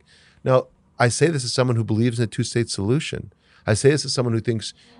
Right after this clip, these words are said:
Zionism and Palestinian nationalism must coexist. And we need dignity and, and equality and safety and security for Israelis and Palestinians in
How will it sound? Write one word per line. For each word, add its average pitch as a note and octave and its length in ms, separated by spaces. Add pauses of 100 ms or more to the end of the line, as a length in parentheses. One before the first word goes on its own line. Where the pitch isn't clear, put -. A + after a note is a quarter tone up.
(160)
Zionism C3+ 720
and G2+ 220
Palestinian A#2 540
nationalism G#2 560
must A2 520
coexist. - 800 (420)
And A2 140
we A2 60
need G#2+ 260
dignity B2+ 640
and, F2+ 240
and F2 160
equality A#2+ 920 (400)
and E2+ 160
safety A2+ 360
and G#2 100
security A2 440
for G#2 220
Israelis G#2 440
and D3 100
Palestinians C3 560
in D2+ 120